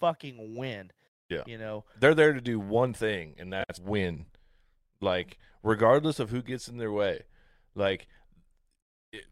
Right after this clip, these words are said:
Speaker 2: it's the same thing as somebody being passionate about, sh-, you know, guns and then flipping out on a state senator or something because they're trying to ban guns. It's the same exact thing. The media is
Speaker 1: Yeah.
Speaker 2: portraying it as this terrible fucking thing,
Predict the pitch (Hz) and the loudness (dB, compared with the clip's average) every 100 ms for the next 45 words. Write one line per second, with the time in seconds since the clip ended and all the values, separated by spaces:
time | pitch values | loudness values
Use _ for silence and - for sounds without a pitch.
0 | 98 - 110 117 127 135 147 - 180 185 | -20 -18 -14 -8 -6 -4 -4 2 4 4
1 | - 160 135 - 139 135 123 120 110 101 | 4 2 2 2 0 4 4 4 2 -4
2 | 117 107 101 - 110 110 113 110 101 95 | -2 -2 -2 2 2 2 -4 -4 -4 0
3 | 95 98 92 - - - _ - - - | 2 4 2 -6 -20 -20 _ -14 -14 -8
4 | 120 95 95 110 110 92 82 82 - _ | -4 -4 2 6 6 6 0 -8 -16 _
5 | _ _ 107 104 98 - - 139 135 113 | _ _ -4 -2 -4 -6 -4 -2 0 2
6 | 117 110 104 95 - 110 - 113 113 104 | 4 4 2 -2 -2 -2 0 0 0 2
7 | 95 90 90 - 98 90 90 101 92 90 | 0 0 -2 0 0 0 -2 -2 -2 -2
8 | 87 101 98 90 87 95 95 90 98 87 | -2 0 2 2 2 2 2 2 0 0
9 | - 92 - 113 - 135 143 104 95 113 | -6 -8 -6 -2 4 4 6 2 6 6
10 | 110 - 117 95 - - - - - 101 | 6 2 2 0 -6 -18 -20 -10 -2 2
11 | 131 170 135 123 117 110 110 - 127 127 | 4 2 2 2 2 0 -2 0 2 2
12 | 120 104 95 95 92 101 98 - 117 123 | 2 0 2 2 0 -4 -8 -4 -2 0
13 | 113 101 90 110 107 95 90 120 120 87 | 0 -4 0 2 2 -2 -2 0 2 0
14 | 90 | -4